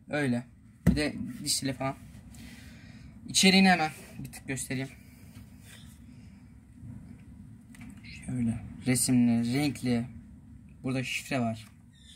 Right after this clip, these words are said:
Şurada son yazıyor. Kaç son olduğundan bahsetmiş mi?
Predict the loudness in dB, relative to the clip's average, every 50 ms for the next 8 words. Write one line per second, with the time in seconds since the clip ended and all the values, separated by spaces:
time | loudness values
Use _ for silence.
0 | -20 -20 -20 -20 -20 -20 -20 -20 -20 _ _ _ -20 -20 -20 _ _ _ _ _
1 | _ _ _ _ _ _ -16 -16 -16 -18 -20 _ _ -20 -20 -20 -20 -20 _ _
2 | -20 -20 -20 -20 -20 -20 -20 -18 -18 -18 -20 -18 -8 -6 -2 2 6 6 6 6
3 | 8 6 8 8 8 8 6 2 0 -2 2 6 8 8 8 8 6 6 8 8
4 | 8 8 8 6 6 8 8 8 8 8 6 6 6 2 0 0 2 4 4 4
5 | 4 2 0 0 4 4 6 4 4 0